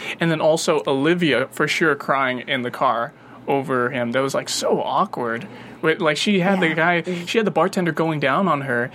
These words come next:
Speaker 1: and then right
Speaker 2: Yeah.
Speaker 1: after that, she starts crying when he mentioned something about Norman.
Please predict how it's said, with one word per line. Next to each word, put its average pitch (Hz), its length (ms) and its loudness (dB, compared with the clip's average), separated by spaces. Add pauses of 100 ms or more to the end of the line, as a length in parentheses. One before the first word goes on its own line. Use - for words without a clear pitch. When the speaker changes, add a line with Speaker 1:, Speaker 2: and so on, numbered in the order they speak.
(320)
Speaker 1:
and 147 220 0
then 160 160 4
right 156 200 4
Speaker 2:
Yeah. 147 100 2
Speaker 1:
after 160 180 -2
that, 156 180 -2
she - 80 -10
starts 147 260 -4
crying 147 460 0
when 135 120 -2
he 147 120 -4
mentioned 151 420 -2
something 139 320 -4
about 127 360 -2
Norman. 127 480 -2